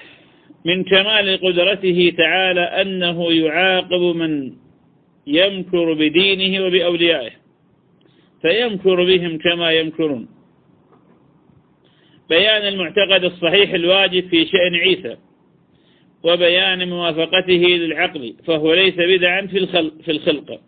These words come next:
فآدم المخلوق من غير أب ولا أم أشد غرابة،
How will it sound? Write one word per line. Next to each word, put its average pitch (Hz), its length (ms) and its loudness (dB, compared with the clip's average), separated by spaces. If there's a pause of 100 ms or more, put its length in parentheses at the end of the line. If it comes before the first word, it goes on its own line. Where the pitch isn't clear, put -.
(160)
فآدم 190 640 0 (840)
المخلوق 180 760 0
من 170 260 -2
غير 185 440 2
أب 131 120 -8
ولا 185 420 2
أم 208 140 -10
أشد 185 420 -4
غرابة، 160 680 -4